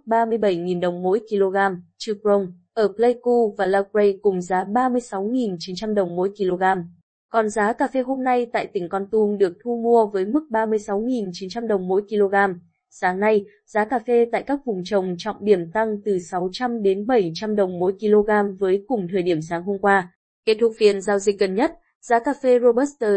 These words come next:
tại London giao tháng chín năm hai nghìn không trăm hai mươi mốt tăng bốn mươi hai U S D mỗi tấn ở mức một nghìn bảy trăm tám mươi lăm U S D mỗi tấn, giao tháng mười một năm hai nghìn không trăm hai mươi mốt, tăng bốn mươi ba U S D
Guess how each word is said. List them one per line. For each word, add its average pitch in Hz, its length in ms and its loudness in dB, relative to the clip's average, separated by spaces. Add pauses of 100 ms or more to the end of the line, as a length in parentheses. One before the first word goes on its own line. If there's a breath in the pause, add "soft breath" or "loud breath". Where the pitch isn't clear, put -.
tại 202 160 -2
London 214 400 4
giao 208 220 -2
tháng 196 180 -8
chín 196 340 -6
năm 277 120 0
hai 247 140 -6
nghìn 208 200 -2
không 208 220 -6
trăm 208 180 -4
hai 202 140 -4
mươi 196 140 -2
mốt 254 220 0 (320 soft breath)
tăng 262 280 -4
bốn 208 220 4
mươi 285 100 0
hai 262 180 -4
U 233 260 -2
S 285 320 -2
D - 20 6 (120)
mỗi 233 140 2 (100)
tấn 208 260 -2
ở 240 120 2
mức 302 260 -2
một 214 220 2
nghìn 202 320 0
bảy 185 240 2
trăm 208 260 -4
tám 190 160 -2
mươi 247 100 0
lăm 254 200 2
U 226 200 0
S 269 240 0
D - 20 8 (160)
mỗi 196 220 2
tấn, 202 280 0 (220 loud breath)
giao 269 280 0
tháng 240 260 -2
mười 262 140 4
một 196 300 0
năm 214 140 -2
hai 220 140 -2
nghìn 185 260 -2
không 196 160 -8
trăm 190 180 -6
hai 190 160 -4
mươi 185 100 -2
mốt, 233 240 2 (380)
tăng 190 240 0
bốn 185 180 4
mươi 262 100 2
ba 240 100 4
U 226 260 2
S 277 300 2
D 208 40 8